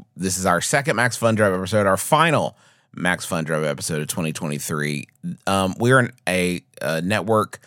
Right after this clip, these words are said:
of podcasts. The podcasts we make, like Sawbones, are supported by you, the people that listen to them. We own them. Max Fun has artist-owned podcasts, but they're supported by the people that like them. Um, and this is the time that we come to you and say, "Hey,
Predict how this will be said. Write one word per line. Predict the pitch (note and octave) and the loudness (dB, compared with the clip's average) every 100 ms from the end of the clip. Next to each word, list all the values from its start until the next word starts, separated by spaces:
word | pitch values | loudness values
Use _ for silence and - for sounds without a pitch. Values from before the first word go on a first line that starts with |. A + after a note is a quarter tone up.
| - _ - | -20 _ -10
of | - | -10
podcasts. | - G#2+ F#2 G#2 F2+ F#2 F#2+ | 2 2 2 2 2 2 0
The | G2+ | -2
podcasts | G2 B2 B2 A#2 | 2 2 4 2
we | A#2 | 2
make, | G2 F2+ | 0 0
like | F#2 D2 | -2 -4
Sawbones, | E2+ D#2+ D#2+ D#2+ | -4 -2 -2 -4
are | D#2 | -4
supported | F2 - - F2 E2+ D#2+ | -6 -8 -4 -2 0 0
by | D2+ D2+ D2+ - _ _ _ _ | 0 0 -4 -8 _ _ _ _
you, | - A3 F#3 F#2+ | 0 4 4 4
the | C#2+ | 0
people | F2 F2 | -4 -2
that | F#2+ | 0
listen | A#2 C3 D#2 | 2 0 -4
to | D#2 | -10
them. | C#2 C2+ | -10 -6
We | D#2+ G#2 - _ | -2 0 0 _
own | F#2+ F#2 F2+ | 0 2 2
them. | E2+ G2+ A#2 - | 2 0 -2 -8
Max | - F2+ - | -4 -4 -2
Fun | G2 F#2+ | -2 -2
has | F2 E2 - - _ - | -2 -4 -6 -14 _ 0
artist-owned | G2+ A2 A2+ - F#2+ G#2 G#2+ G#2 | 4 4 2 -2 -2 0 0 0
podcasts, | G#2 G#2 F#2+ F#2+ F#2 G2 - | 0 0 0 -2 0 -2 -4
but | F#2+ | -6
they're | F#2+ G2+ | -4 -4
supported | - - A2 G#2+ | -4 -2 0 2
by | F#2+ | 2
the | G2 | 0
people | G2 F#2+ | -2 -4
that | |
like | D#2 D3 - | -2 -4 -4
them. | - - _ _ - _ _ _ | -12 -12 _ _ -20 _ _ _
Um, | E2 F2+ F2+ F2 - - | 0 2 2 -2 -4 -2
and | G2 G#2+ | 2 2
this | C3+ E3 | 2 0
is | D3+ | 0
the | D3+ | 0
time | C3 C3+ C#3+ | 2 2 4
that | A#2 | 2
we | A#2+ | 0
come | B2 C#3 | 2 2
to | C#3+ | 4
you | D3 | 2
and | C3 | 2
say, | B2 | 2
"Hey, | A#2 D3 C3+ | 2 2 0